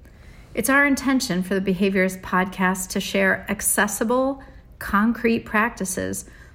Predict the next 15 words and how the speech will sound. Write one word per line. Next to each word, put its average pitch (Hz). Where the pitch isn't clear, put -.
that 214
you 220
can 220
weave 226
into 214
your 196
whole 262
life 202
to 220
begin 208
a 240
shift 208
toward 185
joy 190
and 196